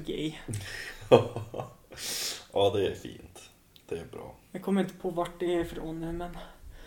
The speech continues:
Speaker 1: hör du, jag sa det. <laughs> Jag har ju varit här en gång förut ikväll.
Speaker 2: Ja, ja, absolut. Det gick sådär.
Speaker 1: Eh,
Speaker 2: Första gången.
Speaker 1: ja, eh, för att jag glömde själva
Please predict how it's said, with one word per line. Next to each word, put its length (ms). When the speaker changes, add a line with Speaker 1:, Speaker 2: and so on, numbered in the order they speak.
Speaker 1:
hör 100
du, 420
jag 160
sa 360
det. 360
<laughs> 80
Jag 160
har 100
ju 80
varit 180
här 160
en 160
gång 160
förut 580
ikväll. 360
Speaker 2:
Ja, 320
ja, 140
absolut. 600
Det 80
gick 280
sådär. 340
Speaker 1:
Eh, 320
Speaker 2:
Första 320
gången. 160
Speaker 1:
ja, 420
eh, 180
för 200
att 160
jag 220
glömde 520
själva 440